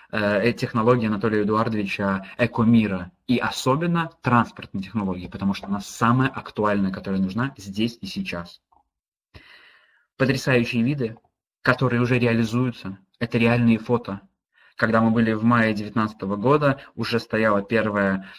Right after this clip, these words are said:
э, опора, ну вот только-только-только поставлена, еще ничего не натянуто. Так было здорово, она так интересно выглядела, потому что мы еще таких не видели. Инновации создается в первый раз в этой жизни, в этом мире.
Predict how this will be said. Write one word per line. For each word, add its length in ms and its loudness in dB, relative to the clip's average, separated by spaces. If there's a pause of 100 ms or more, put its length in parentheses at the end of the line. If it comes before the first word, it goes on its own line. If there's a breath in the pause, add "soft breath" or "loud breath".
(160 loud breath)
э, 260 -2
опора, 580 2
ну 100 2
вот 180 -2
только-только-только 880 2
поставлена, 480 -2
еще 200 -4
ничего 280 -2
не 100 -2
натянуто. 500 -2
Так 220 -6
было 180 -2
здорово, 360 -2
она 100 -4
так 160 -8
интересно 400 -8
выглядела, 340 -2
потому 200 -4
что 100 -10
мы 100 0
еще 200 -2
таких 320 -8
не 120 2
видели. 480 -2 (520 soft breath)
Инновации 880 0
создается 720 -2
в 220 -16
первый 400 2
раз 420 -4 (160)
в 220 -10
этой 320 0
жизни, 460 -2
в 100 -6
этом 300 -2
мире. 460 -2